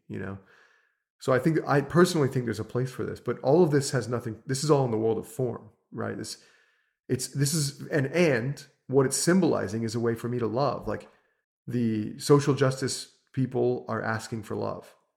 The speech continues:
They're calling for love. Great, let's love 'em. You know, if somebody asks me to use a different pronoun, they're asking me to love 'em, and they've told me exactly how I can love them.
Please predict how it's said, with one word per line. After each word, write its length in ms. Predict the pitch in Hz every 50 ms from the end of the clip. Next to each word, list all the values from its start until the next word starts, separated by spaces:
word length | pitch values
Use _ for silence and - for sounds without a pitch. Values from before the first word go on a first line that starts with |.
| _ _ _ _ _
They're 140 | - 120 110
calling 440 | 104 - - 110 110 113 120 120 113
for 120 | - 117
love. 380 | 113 107 98 87 - - - _ _ _ _ _ _ _ _ _ _ _ _ -
Great, 360 | - 117 117 120 104 - 101
let's 200 | 98 101 - -
love 180 | 101 98 104 101
'em. 100 | - - - _ _ _ _ _ _ _ _ _ _ _
You 80 | - 110
know, 80 | 113 101
if 80 | -
somebody 280 | - - 143 143 135 127
asks 320 | 117 120 135 135 - -
me 100 | 135 127
to 60 | 117
use 220 | 107 104 113 117 104
a 60 | 107
different 300 | 107 107 - - 117 -
pronoun, 480 | - 110 107 110 117 117 127 135 147 143 - _ _ _ _ _ _
they're 160 | - 135 -
asking 320 | 110 110 123 - - 151 139
me 80 | 127
to 80 | 120 104
love 200 | 101 - 120 147
'em, 120 | 151 139
and 80 | 131 117
they've 120 | 110 101
told 220 | - - 127 135 135
me 120 | 135 123
exactly 600 | 107 101 98 90 98 110 110 127 - - - 107
how 380 | 95 92 101 - 110 135 139 120
I 60 | 101
can 160 | - - -
love 200 | - - 73 - -
them. 180 | - - -